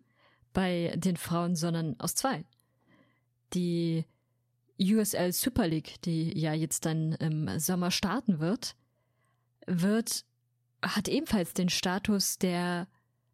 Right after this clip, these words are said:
Liga eins bekommen. Dementsprechend sind sie damit gleich auf mit der N W S L.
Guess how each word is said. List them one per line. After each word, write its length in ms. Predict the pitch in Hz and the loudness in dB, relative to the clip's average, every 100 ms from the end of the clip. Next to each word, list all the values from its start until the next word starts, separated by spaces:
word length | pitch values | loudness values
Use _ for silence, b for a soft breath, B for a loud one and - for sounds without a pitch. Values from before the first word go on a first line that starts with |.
| - | -6
Liga 320 | 170 196 185 160 | 0 2 2 2
eins 240 | 240 226 | 2 2
bekommen. 440 | - - 151 156 - _ _ _ _ _ _ _ _ _ _ _ _ _ - | -2 -4 -6 -6 -10 _ _ _ _ _ _ _ _ _ _ _ _ _ 0
Dementsprechend 540 | 190 190 - 196 220 - | 2 2 0 2 2 2
sind 180 | 185 | 0
sie 120 | - 185 | 0 0
damit 440 | 175 185 180 - | 0 0 -2 -2
gleich 360 | 185 170 180 135 | 0 0 0 -2
auf 300 | 233 - 202 | -2 -2 -2
mit 180 | 180 | 0
der 220 | 185 170 - | 0 0 2
N 240 | 196 185 | 2 2
W 320 | 180 180 175 | 2 2 2
S 240 | 156 165 - | 0 -2 0
L. 220 | 180 | 0